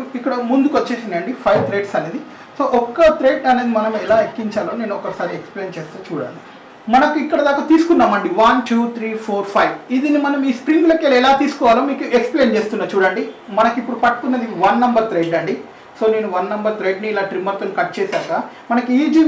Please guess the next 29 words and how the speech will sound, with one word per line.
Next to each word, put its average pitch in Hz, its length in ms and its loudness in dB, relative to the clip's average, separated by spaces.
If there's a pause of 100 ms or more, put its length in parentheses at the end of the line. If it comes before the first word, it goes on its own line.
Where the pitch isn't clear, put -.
మెథడ్గా 190 400 0 (440)
మనకి 220 260 0
ఏదైతే 233 280 2 (140)
మిడిల్ది, 226 360 2 (1500)
నీడిల్ 240 200 0 (120)
కనిపిస్తుందో 196 580 -2 (180)
మనకు 226 240 0
ఆ 220 140 4
నీడిల్లో 240 400 -2 (240)
ఈజీగా 262 300 2 (100)
మెథడ్ - 320 -6
కోసం 185 200 -6 (100)
మనం 202 120 -6 (240)
ఈ 226 140 0
నీడిల్లో 269 300 0 (100)
దారం 220 300 2
ఎక్కియడం 170 340 -4
జరిగిందండి. 139 460 -8 (180)
ఇలా 233 100 -2 (120)
దారం 269 260 4
ఎక్కించాక - 460 -4 (260)
ఈ 226 40 -4 (120)
దారంకి 247 440 0 (140)
మనం 214 240 -2
ఇలా 190 120 -4 (100)
తీసుకోవడం 220 420 -4
వల్ల 165 140 -6 (160)
ఇలా 185 80 -4 (100)
పట్టుకుంటే, - 420 -8